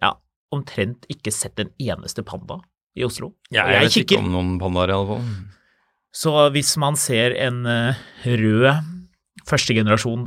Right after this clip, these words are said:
Speaker 1: facelift Panda i Oslo, så er det meg eller, eh, en av de andre som jeg har sendt ut til å kjøre den bilen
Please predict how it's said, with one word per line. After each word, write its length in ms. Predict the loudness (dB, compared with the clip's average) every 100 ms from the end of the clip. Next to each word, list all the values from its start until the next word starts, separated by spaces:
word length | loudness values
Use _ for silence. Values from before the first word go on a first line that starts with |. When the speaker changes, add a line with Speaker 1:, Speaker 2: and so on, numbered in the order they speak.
| -4
Speaker 1:
facelift 800 | 2 2 2 -2 -4 -6 -6 -6
Panda 340 | -2 -2 -2 -6 _ _ _ _ _ _ _ _
i 100 | 0 2
Oslo, 300 | 2 0 -2
så 160 | 4
er 160 | 6 6
det 120 | 4 2
meg 280 | 2 2 0
eller, 400 | 0 0 0 0 0
eh, 220 | 0 -4 -8 -8 0
en 100 | 2
av 60 | 4
de 80 | 2
andre 280 | 2 0 -2
som 120 | 0
jeg 80 | 0
har 200 | 0 -2
sendt 460 | -2 0 0 -2 -4
ut 380 | -4 -6 -6 -2
til 160 | 0
å 60 | 2
kjøre 240 | 2 2 2
den 140 | 2
bilen 300 | 2 0 -4